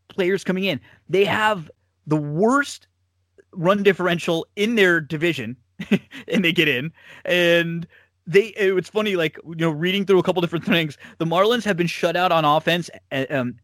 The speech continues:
have been shut out as often as any offense in baseball. <laughs> They're a team with, this is from E S P N, they're a team with no clear-cut offensive strength, just a bunch of veteran types who put up just enough tallies to give the pitching staff a chance on most nights.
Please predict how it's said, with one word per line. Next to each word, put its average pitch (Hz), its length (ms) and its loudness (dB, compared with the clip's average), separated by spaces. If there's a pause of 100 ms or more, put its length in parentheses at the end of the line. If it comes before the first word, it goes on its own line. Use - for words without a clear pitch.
(120)
have 147 260 2
been 139 100 -2
shut 170 220 -2
out 147 240 -2
as 156 180 0
often 147 220 -2
as 120 140 -8
any 185 160 -4
offense 160 300 -2
in 147 60 -4
baseball. 131 480 0
<laughs> - 40 -16
They're 170 180 0
a 151 60 2
team 196 280 -2
with, 156 180 -2
this 156 200 -2
is 143 60 -10
from 156 160 -6
E 160 80 2
S 151 120 0
P 143 140 -2
N, 123 120 -4 (240)
they're 175 140 2
a 170 40 2
team 208 240 -4
with 185 160 2
no 160 380 4
clear-cut 190 720 -4
offensive 151 560 -4
strength, 135 340 -4 (220)
just 185 200 0
a 180 40 -2
bunch 165 200 0
of 156 100 -6
veteran 151 300 2
types 139 300 -6
who 147 80 -4
put 143 160 -2
up 135 220 -2
just - 240 -12
enough 151 180 0
tallies 127 400 -4
to - 80 -14
give 123 140 -4
the 123 80 -6
pitching 120 280 -6
staff 120 260 -6
a 107 40 -12
chance 120 300 -4
on 117 80 -4
most 113 200 -4
nights. 135 300 -2